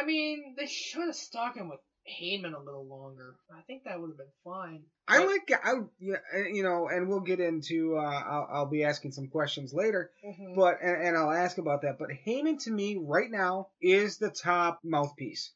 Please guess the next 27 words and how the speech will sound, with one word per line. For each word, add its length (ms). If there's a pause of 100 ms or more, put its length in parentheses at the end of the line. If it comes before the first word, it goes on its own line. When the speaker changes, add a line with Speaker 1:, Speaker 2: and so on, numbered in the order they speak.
(120)
Speaker 1:
Oh 140
yeah, 180
he 160
always 320
has 220
been. 200
As 140
soon 200
as 140
you 220
hear, 380 (480)
"Ladies 440
and 100
gentlemen," 480
it's 180
like, 200 (120)
I 80
need 180
everybody 480
in 80
the 80
room 360
to 100
shut 560
the 120
hell 380
up. 220